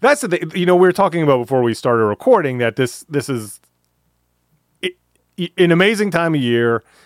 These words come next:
I think this is one of the best cursed periods in so many years. Uh, just every, every race has something to talk about.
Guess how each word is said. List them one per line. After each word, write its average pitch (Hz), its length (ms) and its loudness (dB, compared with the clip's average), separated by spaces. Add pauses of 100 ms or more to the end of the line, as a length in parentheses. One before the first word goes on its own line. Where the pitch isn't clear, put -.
I 127 80 -4
think 123 160 -2
this 117 160 -4
is 113 280 -6
one 127 460 -8
of 117 120 -4
the 113 260 -4 (180)
best 120 560 -6
cursed - 400 -4
periods 113 640 -4
in 113 380 -8
so 135 260 -2
many 123 180 -2
years. 101 640 -10
Uh, 107 180 -8
just 107 320 -12
every, 120 460 -6
every 120 460 -6
race 117 320 -4
has 110 180 -6
something 101 240 -10
to 90 60 -14
talk 160 300 0
about. 107 380 -6